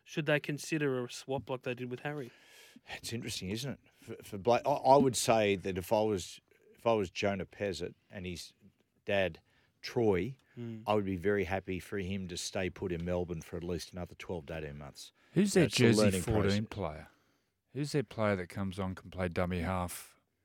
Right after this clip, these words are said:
Speaker 3: or anywhere in those key positions? I'm just trying to
Speaker 2: Nah.
Speaker 3: think. That might be his position
Speaker 2: Mm.
Speaker 3: for the next eighteen months, coming on, playing.
Speaker 2: 'Cause filling out, you know, that's it, that's it. Yeah, with, with the defence side of things, Bell-, Bellamy is very much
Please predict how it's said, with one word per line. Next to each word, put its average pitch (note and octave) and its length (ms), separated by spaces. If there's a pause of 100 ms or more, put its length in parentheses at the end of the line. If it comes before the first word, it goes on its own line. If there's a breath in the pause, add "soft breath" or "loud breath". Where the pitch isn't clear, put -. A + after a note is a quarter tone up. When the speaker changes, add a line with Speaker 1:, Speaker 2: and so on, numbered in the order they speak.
Speaker 3:
or F2+ 280
anywhere F#2+ 460
in F2+ 80
those F2 220
key F#2+ 300
positions? E2 640
I'm F#2 120
just - 120
trying F#2+ 220
to F#2+ 60
Speaker 2:
Nah. F2+ 60
Speaker 3:
think. C3+ 280 (720 soft breath)
That A2 100
might A#2 240
be A2+ 160
his C3 180
position C#3+ 720
Speaker 2:
Mm. G2 380
Speaker 3:
for - 80
the G#2 80
next G2+ 240
eighteen G2+ 340
months, A2+ 420 (120)
coming G2 260
on, G2+ 200
playing. G2 500
Speaker 2:
'Cause F#2+ 140
filling G#2+ 500
out, F#2 260
you F#2 60
know, F#2+ 160
that's G2+ 220
it, E2 120
that's F#2+ 300
it. F#2+ 140 (500)
Yeah, - 140
with, G2 280
with G#2 200
the G#2+ 80
defence G#2 420
side G2+ 260
of F#2 80
things, D#2+ 240
Bell-, B2+ 380
Bellamy A2 500
is E2+ 80
very G2+ 460
much F#2+ 380